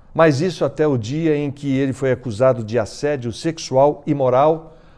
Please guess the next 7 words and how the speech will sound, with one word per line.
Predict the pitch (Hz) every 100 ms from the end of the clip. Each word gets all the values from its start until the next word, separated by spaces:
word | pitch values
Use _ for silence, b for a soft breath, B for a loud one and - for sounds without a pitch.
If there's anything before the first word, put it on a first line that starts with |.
| -
por | 151
algumas | 143 127 143 151 127
atrizes, | 131 - 156 147 113 101 - - - b b
principalmente | 147 156 - 120 135 139 -
pela | 139
Dani | 113 107 156 160
Calabresa. | 147 139 123 120 110 87 -